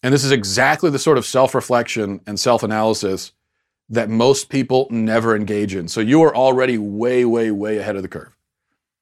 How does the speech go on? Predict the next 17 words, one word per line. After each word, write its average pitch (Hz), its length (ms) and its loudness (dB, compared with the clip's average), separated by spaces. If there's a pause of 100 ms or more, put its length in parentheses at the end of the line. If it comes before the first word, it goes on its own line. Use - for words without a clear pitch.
(680)
Um, 101 340 0
and, 113 180 -6
and, 117 140 -4
and 117 160 -4
people 165 280 2
who 135 120 4
lack 123 280 2
critical 117 300 -2
thinking 156 240 0
skills, 185 340 0
which 117 160 -2
most 110 240 0
people 110 220 -4
do 123 240 2
in 131 80 0
my 135 120 0
experience, 135 400 -4